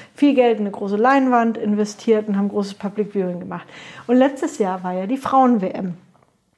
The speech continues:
Und, ähm, dann haben wir so recherchiert und wir haben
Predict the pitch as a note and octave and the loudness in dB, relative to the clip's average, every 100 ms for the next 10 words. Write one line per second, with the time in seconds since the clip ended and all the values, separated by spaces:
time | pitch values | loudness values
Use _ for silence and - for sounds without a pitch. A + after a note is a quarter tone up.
0 | _ - - - G#3+ G#3 G#3 G#3 - G#3+ | _ -20 -12 0 2 4 2 0 -4 -2
1 | G3+ G3+ G3 G3 - - - - - F#3 | 0 0 -2 -6 -16 -20 -20 -12 -4 0
2 | G3+ B3 G#3 G#3 F#3+ G3+ - - A#3 C#4 | 2 0 0 -4 -6 -6 -6 -2 0 2
3 | A3+ G#3 G#3 | 0 0 -2